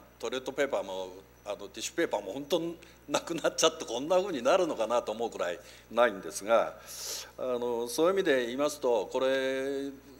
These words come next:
をまあ教訓にしてですね、その何十万枚もは必要ないんでしょうけれども、やはりある程度の、お、枚数を確保していくというような方向でですね、え、検討される、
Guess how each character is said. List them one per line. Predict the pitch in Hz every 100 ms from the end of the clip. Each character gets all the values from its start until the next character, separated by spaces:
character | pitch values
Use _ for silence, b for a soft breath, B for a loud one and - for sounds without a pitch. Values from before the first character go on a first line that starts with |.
| 151
を | 151
ま | 147 156
あ |
教 | 143 135
訓 | 151
に | 147
し | -
て | 190
で | 147
す | -
ね、 | 101 - - b b -
そ | 120
の | 120
何 | 117 139
十 | 170
万 | 247
枚 | 226 160 156
も | 139
は | 131
必 | - 139
要 | 135
な | 170
い |
ん | 147
で |
し | 107
ょ | 110
う |
け | 101
れ | 92
ど | 95
も、 | 120 104 82 - b b b
や | 160
は | 156
り | 107 104
あ | 120
る | 120
程 | 165 160
度 | 117
の、 | 98
お、 | 87 - 110 95 87 104
枚 | 110
数 | -
を | 123
確 | 135 160
保 | 131
し |
て | -
い | 92
く | -
と | 104
い | 101
う |
よ |
う | 113
な | 92
方 | 92
向 | 101
で | 104
で | 92
す | 78 90
ね、 | 92 71 - b b
え、 | 104
検 | 123 123
討 | 123
さ | 123
れ | 123
る、 | 117